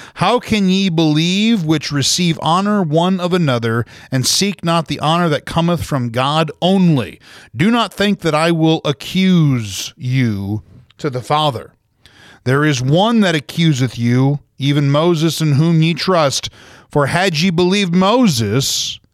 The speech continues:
ye would have believed me, for he wrote of me. But if ye believe not his writings, how shall ye believe my words?" He said, "The word Moses," the Mo-, the,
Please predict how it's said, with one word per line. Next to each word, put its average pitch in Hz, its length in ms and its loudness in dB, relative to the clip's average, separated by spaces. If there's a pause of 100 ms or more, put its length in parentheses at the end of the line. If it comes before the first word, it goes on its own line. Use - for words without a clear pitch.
(280)
ye 147 240 0
would 175 140 2
have 160 200 0
believed 160 380 0
me, 139 520 0 (500)
for 123 200 -2
he 170 240 2
wrote 160 380 2
of 117 140 -4
me. 101 520 -4 (440)
But 127 100 2
if 123 120 -2
ye 165 140 0
believe 156 380 0
not 170 240 0
his 180 180 2
writings, 180 460 0
how 175 240 0
shall 180 180 0
ye 190 200 -2
believe 180 360 0
my 196 220 0
words?" 208 340 0
He 190 120 -4
said, 190 280 -2
"The 175 100 -2
word 185 320 0
Moses," 160 500 -2
the 147 100 -10
Mo-, 165 240 0
the, 147 180 -4